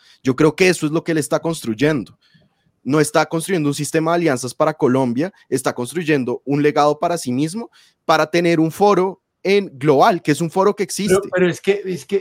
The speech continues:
Speaker 2: es que no sé, como que me, me, me caben dudas de esto de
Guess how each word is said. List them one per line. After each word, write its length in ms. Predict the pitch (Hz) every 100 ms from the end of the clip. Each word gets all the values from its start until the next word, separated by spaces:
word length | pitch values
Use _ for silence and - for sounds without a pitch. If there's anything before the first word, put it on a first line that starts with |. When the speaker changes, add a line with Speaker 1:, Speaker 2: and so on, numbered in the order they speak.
| 196
Speaker 2:
es 120 | 185
que 100 | -
no 160 | 190 196
sé, 280 | 196 208 208
como 240 | 190 180
que 120 | 175 175
me, 200 | 165 180
me, 220 | 175 185
me 200 | 175 156
caben 420 | 170 170 175 180
dudas 380 | 190 214 214 202
de 220 | 220 180
esto 220 | 160 190
de 200 | 208 202